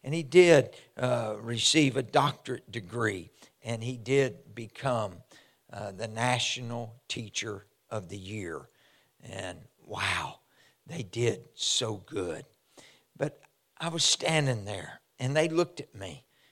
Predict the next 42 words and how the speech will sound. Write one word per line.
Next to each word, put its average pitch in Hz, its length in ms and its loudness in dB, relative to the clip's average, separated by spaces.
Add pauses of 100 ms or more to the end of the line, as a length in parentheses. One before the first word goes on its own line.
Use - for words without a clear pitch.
(100)
and 135 120 -10
they 143 80 -2
said, 143 240 -2
"Foster, 165 680 6 (280)
what 165 200 2
are 131 40 -6
you 120 160 -6
going 90 340 -12
to - 180 -20
do? - 200 -18 (800)
What 233 200 2
are 196 60 -4
you, 147 160 -8 (120)
where 262 180 4
are 127 60 2
you 98 260 -6
going?" - 420 -20 (600)
And 110 140 -12
I 131 120 4
remember 123 520 0
standing 117 560 -2
up 110 180 -10
straight - 600 -8
and 95 100 -12
squaring 98 540 -2
my 87 160 -16
shoulders. - 560 -12 (560)
And 120 180 0
I 127 140 4
looked 127 340 0
them 110 220 -4
in 101 120 -6
the 95 180 -8
eye. - 360 -12 (540)
And 113 180 -2
I 113 140 0
said, 113 500 0 (160)
"I 120 180 2
am 117 300 -2
called 143 560 -2 (180)
by 131 340 2 (120)
God. 76 380 0